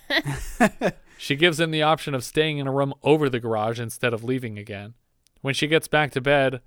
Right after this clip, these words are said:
Speaker 2: Ira asks if she'll be too tired to help him tomorrow. He informs her that he has to clean out the room over the garage to make room for a campaign office.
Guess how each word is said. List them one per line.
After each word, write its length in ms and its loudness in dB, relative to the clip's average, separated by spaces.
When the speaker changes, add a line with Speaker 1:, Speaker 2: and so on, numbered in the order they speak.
Speaker 2:
Ira 260 2
asks 560 -6
if 100 -6
she'll 160 0
be 140 -2
too 180 -6
tired 300 -2
to 80 -4
help 280 -2
him 140 -4
tomorrow. 520 -8
He 140 -6
informs 400 -4
her 240 -2
that 100 -2
he 100 0
has 180 -2
to 100 -8
clean 280 -4
out 180 -2
the 80 -2
room 200 -2
over 200 -2
the 100 -6
garage 460 -2
to 100 -8
make 220 -8
room 160 -6
for 180 -8
a 80 -8
campaign 640 -8
office. 540 -12